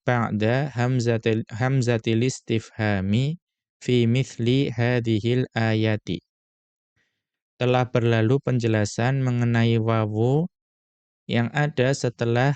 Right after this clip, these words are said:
hamzah istifham sebagaimana yang ada dalam contoh ayat ini. Kan awalam. Ya, awalam. Hamzah, kemudian wawu, kemudian ada lam.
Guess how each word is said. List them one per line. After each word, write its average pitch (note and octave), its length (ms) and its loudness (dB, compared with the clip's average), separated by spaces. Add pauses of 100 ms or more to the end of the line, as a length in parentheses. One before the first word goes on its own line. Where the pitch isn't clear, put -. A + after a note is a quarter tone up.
(100)
hamzah A2+ 480 0
istifham A#2+ 1040 -2
sebagaimana A#2 880 0
yang B2 320 -2 (160)
ada A#2 320 -2
dalam A#2+ 320 0
contoh A#2 400 -2
ayat A2 320 -2 (160)
ini. E2 240 -6 (480)
Kan B2 320 -4
awalam. A#2 880 0 (800)
Ya, F#2+ 160 -8
awalam. G#2+ 880 -2 (640)
Hamzah, G#2+ 480 -2
kemudian A2 560 -2
wawu, G#2+ 400 -2
kemudian A2+ 560 -4
ada A2 320 -4
lam. F#2+ 320 -6